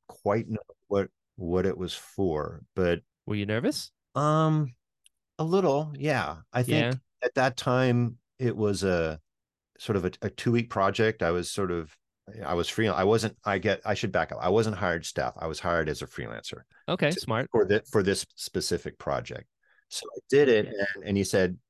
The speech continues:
Speaker 1: you know, "I'm trying to build up this division. If things work out, you know, you can, you can stay.
Speaker 2: Sure.
Speaker 1: Uh, if, you know, if peop-, basically, if people like you and they like your work, you can stay."
Speaker 2: Right. Little
Speaker 1: Um,
Speaker 2: probationary period.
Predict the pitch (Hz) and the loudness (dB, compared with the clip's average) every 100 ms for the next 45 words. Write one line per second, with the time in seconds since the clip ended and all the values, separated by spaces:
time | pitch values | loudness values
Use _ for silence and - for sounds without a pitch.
0 | _ - 90 82 85 87 104 92 76 90 | _ -6 -2 0 -2 0 0 2 0 0
1 | 85 90 - 80 - 80 101 120 117 107 | 2 2 0 -8 -6 -2 0 2 0 -2
2 | - _ - - 90 76 82 80 113 110 | -10 _ -12 -8 -6 -4 -6 0 2 2
3 | 107 92 80 80 - 92 92 80 76 - | 0 -4 -6 -8 -12 -14 -10 -10 -10 -12
4 | 95 80 76 - 95 92 90 82 _ _ | -14 -10 -8 0 2 4 2 -2 _ _
5 | - 127 101 78 - _ _ - 85 76 | -6 -4 -2 -4 -8 _ _ -14 -8 -6
6 | 71 - 87 - 120 - 87 73 - 82 | -8 -8 -8 0 0 2 -2 -2 -4 -4
7 | 80 82 - 69 64 65 69 71 - 71 | 0 -2 -2 -8 -6 -4 -4 -4 -6 -4
8 | 92 - - 73 - 127 113 107 - _ | -4 -4 -12 -4 2 4 2 0 -8 _
9 | _ _ _ 110 87 78 120 123 110 110 | _ _ _ 0 2 2 2 0 -2 -6
10 | 98 98 - 95 95 98 | -6 -6 -6 -6 -6 -6